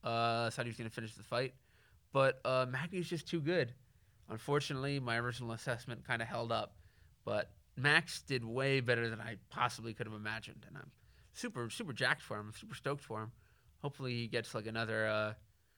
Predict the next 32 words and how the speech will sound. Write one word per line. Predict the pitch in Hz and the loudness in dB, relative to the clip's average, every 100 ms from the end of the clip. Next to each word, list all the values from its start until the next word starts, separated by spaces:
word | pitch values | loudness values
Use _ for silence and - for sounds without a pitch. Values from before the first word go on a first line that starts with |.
| _ _ | _ _
another | 123 120 120 | 2 2 2
beatable | 113 127 117 113 | 0 0 2 0
person | 98 117 110 107 | 2 2 2 -4
for | 113 | -2
him. | 113 110 | -2 -4
But | 104 | -4
he | 120 | -4
really | 127 190 185 | 0 2 4
looks | 156 147 135 - - _ _ _ - - - _ | 4 2 0 -12 -16 _ _ _ -20 -20 -20 _
also | 120 123 123 135 123 | 0 0 0 -2 0
that, | 117 101 | -2 -2
like, | 107 | -6
technically | - 180 180 143 113 110 | 0 0 0 -4 -2 -4
he's | 123 | -8
kinda | - 131 113 110 - - - _ - - - | -4 -2 -2 -8 -18 -20 -20 _ -20 -20 -16
got | - 117 | -2 -2
the | - | -2
power | - 123 120 | 2 4 4
together. | 120 110 113 113 | 0 0 0 0
He's | 113 - | -4 -2
kinda | 160 | -2
really, | 139 127 123 113 - - - - - | 0 -2 -2 -4 -8 -18 -20 -20 -2
like, | 113 113 - - - - - - - - | -2 -2 -8 -20 -20 -20 -20 -20 -20 -8
looking | - 120 | -6 -6
like | 107 | -8
a | |
fighter | 101 143 127 107 110 - | 2 4 4 2 -4 -8
instead | 196 - 113 | -8 -2 -2
of | 107 | 0
a | 110 104 - - - - - | -2 -2 -12 -20 -20 -20 -2
guy | 110 110 | 2 4
who | 107 113 | 2 -2